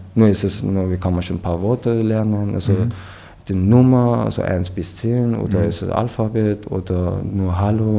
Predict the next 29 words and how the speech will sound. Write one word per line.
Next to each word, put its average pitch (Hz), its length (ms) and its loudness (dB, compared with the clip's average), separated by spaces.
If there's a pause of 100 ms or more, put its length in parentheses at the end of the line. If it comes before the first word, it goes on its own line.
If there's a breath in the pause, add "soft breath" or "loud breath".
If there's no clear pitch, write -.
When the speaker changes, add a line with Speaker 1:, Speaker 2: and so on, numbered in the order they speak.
Speaker 1:
und 98 140 -2 (180)
wie 98 80 0
geht's, 101 380 -2
und - 100 -6
das - 160 -4
war's. - 220 -2
Speaker 2:
Mhm, 104 80 4
mhm. 107 240 2 (640 loud breath)
Speaker 1:
Und 110 220 4
dann 113 120 6
nach 104 140 4
den 107 160 4
sechs 135 220 2
Monaten, 131 440 4
ich 104 120 0
habe 101 140 0
ein 101 140 0
Papier 123 260 0
bekommen, 117 380 0
dass 104 160 0
ich 95 100 -2
darf 98 260 -2
in 101 120 2
Mutling 101 380 2
bleiben, 98 600 0
in 104 120 4
Speaker 2:
Mhm. 101 60 6
Speaker 1:
einem 107 180 6
Jugendheim. 107 640 4